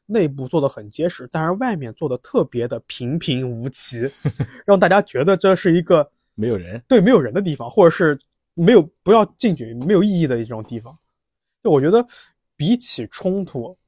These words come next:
Speaker 1: 避免冲突才比较重要。毕竟我可能，人家可能来了一帮人，然后装备得很精良，我这边可能就中国又管，管制得这么严，就一把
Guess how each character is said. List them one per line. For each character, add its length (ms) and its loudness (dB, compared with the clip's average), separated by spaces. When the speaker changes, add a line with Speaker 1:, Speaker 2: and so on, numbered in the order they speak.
Speaker 1:
避 240 6
免 280 -2
冲 260 -6
突 100 -6
才 240 -2
比 120 -8
较 120 2
重 220 -8
要。 200 -8
毕 120 0
竟 100 4
我 60 4
可 100 -6
能， 200 -6
人 120 -8
家 100 0
可 120 -6
能 140 -6
来 160 -2
了 180 0
一 80 -4
帮 280 -2
人， 200 -10
然 100 -10
后 120 -4
装 200 -2
备 100 -2
得 80 -4
很 180 -14
精 220 -10
良， 260 -12
我 100 -4
这 140 -8
边 100 0
可 140 -8
能 120 -8
就 300 -4
中 160 -4
国 120 0
又 80 0
管， 280 -4
管 180 -6
制 100 -4
得 60 -2
这 100 -6
么 120 -4
严， 300 -10
就 160 -2
一 100 -4
把 240 -6